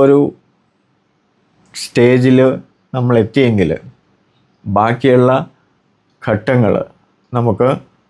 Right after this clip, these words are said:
സുഖമായിട്ട് റിക്കവർ ചെയ്തു പോവാം. പിന്നീട് ചിലവർക്കൊരു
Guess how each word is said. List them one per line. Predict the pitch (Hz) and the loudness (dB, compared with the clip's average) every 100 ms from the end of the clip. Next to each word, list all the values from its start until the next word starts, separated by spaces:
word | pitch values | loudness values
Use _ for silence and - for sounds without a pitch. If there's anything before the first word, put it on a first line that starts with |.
| _ _ - - | _ _ -18 -8
സുഖമായിട്ട് | - 110 139 147 139 139 147 156 180 _ _ _ _ _ 104 | -4 -2 0 0 0 0 0 -2 -4 _ _ _ _ _ -8
റിക്കവർ | 101 - 92 92 90 | -4 -2 -2 -2 -2
ചെയ്തു | 90 - 82 | -4 -4 -6
പോവാം. | - - _ - _ _ _ _ _ _ _ _ _ _ _ _ _ _ _ _ _ _ _ _ _ - _ _ _ _ _ - - _ _ _ - - | -8 -10 _ -20 _ _ _ _ _ _ _ _ _ _ _ _ _ _ _ _ _ _ _ _ _ -20 _ _ _ _ _ -20 -20 _ _ _ -10 -2
പിന്നീട് | 151 160 147 104 - - - _ _ _ _ _ _ _ _ _ - | 2 2 2 0 -2 -6 -20 _ _ _ _ _ _ _ _ _ -2
ചിലവർക്കൊരു | 147 143 135 127 | 0 2 0 -2